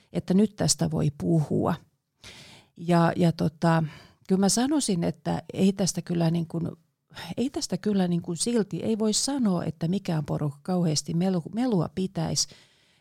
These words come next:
koska siitä huolimatta, että nyt voi puhua, niin silti kyllä mä hirveän paljon törmään siihen, että ihmiset sanoo, että ne häpeää.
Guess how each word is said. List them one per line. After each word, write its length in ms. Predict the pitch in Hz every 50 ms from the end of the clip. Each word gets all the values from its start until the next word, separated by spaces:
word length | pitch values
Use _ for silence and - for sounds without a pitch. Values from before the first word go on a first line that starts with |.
| _ _
koska 500 | _ 175 170 - - - 175 160 165 - -
siitä 360 | - - 214 226 226 - 175
huolimatta, 760 | 151 175 214 240 240 226 202 175 165 156 156 - - - 160 -
että 260 | - 156 147 - -
nyt 200 | 156 151 151 _ - 175
voi 200 | 208 214 202 196
puhua, 520 | 196 - 151 143 143 143 147 151 147 143 -
niin 220 | 156 160 156 147 - - _ _ -
silti 380 | - - 220 240 233 - 170
kyllä 300 | - - 170 165 160 156 - - - 165
mä 80 | 160
hirveän 540 | 143 147 226 277 294 254 185 160 151 160 160
paljon 380 | - 165 165 156 151 147 143 143
törmään 460 | 156 156 151 156 147 151 156 165 156
siihen, 320 | 143 156 151 160 160 139
että 200 | 139 143 143 -
ihmiset 300 | 143 165 160 - - -
sanoo, 200 | - 165 156 147
että 140 | 147 143 143
ne 60 | 143 -
häpeää. 600 | - 151 127 135 143 - - - - 113 107 180